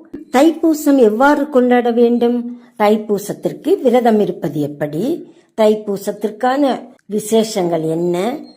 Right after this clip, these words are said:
அனைத்து விவரங்களையும் பார்த்து விடுவோம். வாருங்கள். சிவபெருமான் வரமளித்ததால்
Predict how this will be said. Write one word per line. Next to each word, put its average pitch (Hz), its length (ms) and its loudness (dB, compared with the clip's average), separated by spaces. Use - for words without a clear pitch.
அனைத்து 277 460 -2
விவரங்களையும் 233 800 0
பார்த்து 196 360 -4
விடுவோம். 185 500 -2
வாருங்கள். 190 580 -4
சிவபெருமான் 311 680 4
வரமளித்ததால் 226 920 2